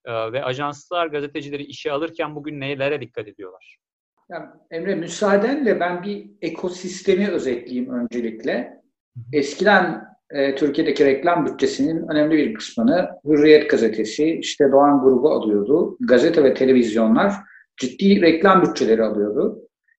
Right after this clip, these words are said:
Speaker 2: Senin de bildiğin gibi reklam bütçelerinden geleneksel medyanın payı, e, her geçen gün düşüyor. Dünyada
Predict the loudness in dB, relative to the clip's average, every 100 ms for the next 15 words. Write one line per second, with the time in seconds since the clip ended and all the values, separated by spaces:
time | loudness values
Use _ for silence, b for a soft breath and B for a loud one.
0 | _ -6 -2 0 0 0 0 0 0 0
1 | -2 0 -2 -2 -2 -2 -2 -4 -4 -4
2 | -6 -2 0 0 0 -2 -2 -2 -2 -8
3 | -10 _ _ _ 0 2 -2 -4 -4 -2
4 | -4 -4 -2 -2 -2 -4 -4 -2 0 -2
5 | -4 -14 _ _ _ _ _ -2 2 0
6 | -2 -6 -4 -2 -4 -4 -4 -4 -4 -4
7 | -6 -2 0 0 -4 -6 -4 -4 -4 -4
8 | 0 0 -2